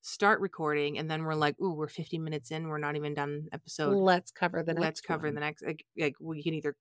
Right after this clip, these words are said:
Speaker 1: cover the next one immediately, or we know we can put it off.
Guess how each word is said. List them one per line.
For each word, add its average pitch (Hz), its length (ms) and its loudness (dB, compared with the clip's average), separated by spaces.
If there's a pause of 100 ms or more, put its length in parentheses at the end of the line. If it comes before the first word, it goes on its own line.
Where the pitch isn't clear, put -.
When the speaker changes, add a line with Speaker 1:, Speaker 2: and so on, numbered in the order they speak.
(220)
Speaker 1:
cover 214 260 6
the 226 80 6
next 208 240 2
one 196 100 0
immediately, 269 540 2 (720)
or 196 180 6
we 175 140 2
know 165 100 2
we 160 120 0
can 151 120 -10
put 151 160 -12
it 139 80 -8
off. - 380 -6